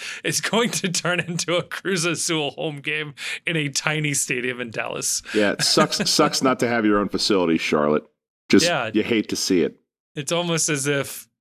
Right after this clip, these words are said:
Speaker 1: we were told we had to have our own facilities and couldn't share with an N F L team. Uh,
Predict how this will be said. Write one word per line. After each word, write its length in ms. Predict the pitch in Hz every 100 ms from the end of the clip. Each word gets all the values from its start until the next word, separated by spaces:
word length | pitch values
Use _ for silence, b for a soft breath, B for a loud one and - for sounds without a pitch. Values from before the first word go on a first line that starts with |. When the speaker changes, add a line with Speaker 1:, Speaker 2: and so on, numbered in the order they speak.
| _ _ _ -
Speaker 1:
we 220 | 156 147
were 140 | 143 143
told 380 | - 131 165 147
we 160 | 143
had 240 | 151 143 131
to 100 | 127
have 240 | 160 135
our 160 | 135 139
own 220 | 135 127
facilities 760 | 151 139 - 156 143 120 113
and 200 | 127 117
couldn't 280 | - 139 123 117
share 240 | 131 120
with 100 | 120
an 100 | 117
N 220 | 120 120
F 140 | 120 -
L 160 | 151
team. 340 | - 135 127 - B B B B B B B B -
Uh, 720 | 170 160 151 131 123 110 104